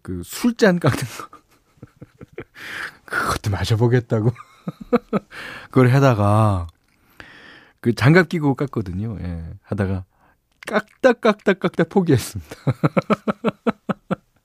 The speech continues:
아, 근데 그 사포질을 할 때 나는 소리 있잖아요. 사각사각사각사각. 너무 아름다워요. 예. 아, 사포질하니까 생각나는 게 있는데,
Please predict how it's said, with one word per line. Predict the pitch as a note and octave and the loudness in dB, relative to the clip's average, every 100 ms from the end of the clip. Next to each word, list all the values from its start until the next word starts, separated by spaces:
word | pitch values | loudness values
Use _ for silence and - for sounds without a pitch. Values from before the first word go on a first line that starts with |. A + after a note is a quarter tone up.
| - - - - - - - - | -20 -18 -16 -16 -16 -16 -16 -4
아, | G#2 A2+ B2 A#2 | 2 4 2 2
근데 | A#2+ A#2 D3+ C3 - _ _ _ _ _ _ _ _ - - - | 2 4 4 2 -6 _ _ _ _ _ _ _ _ -20 -20 -8
그 | B2+ | -4
사포질을 | - - - F#3 F3 D3+ B2 | -4 -4 -2 2 2 2 -2
할 | G2+ | -4
때 | - F#2+ | -6 -4
나는 | E2+ F#2 F#2+ | -2 -2 -4
소리 | - G#2 | -4 -6
있잖아요. | F#2 F2 F2 - - _ | -6 -10 -10 -12 -20 _
사각사각사각사각. | - - - - - - - - - - - - C#3+ _ _ - _ | -16 -14 -12 -12 -14 -14 -14 -14 -14 -16 -18 -20 -20 _ _ -20 _
너무 | - - F3 C4+ C#4 D#3+ - | -10 -4 0 4 4 4 0
아름다워요. | G#2+ C3 C3+ G#2 D#2+ D#2 D2+ D#2+ E2+ | 2 2 2 0 -4 -6 -10 -12 -12
예. | E2+ D#2+ E2+ _ - - _ _ _ _ _ - | -10 -12 -16 _ -20 -20 _ _ _ _ _ 0
아, | A2 G2+ | 2 2
사포질하니까 | E2+ - - F#3 E3+ D#3+ C#3 B2 B2+ A2+ - _ | -2 -6 0 2 4 2 2 2 0 -2 -14 _
생각나는 | - C3+ F2+ G2 F#2+ | -2 -2 -2 -6 -6
게 | |
있는데, | F#2 F2 | -8 -10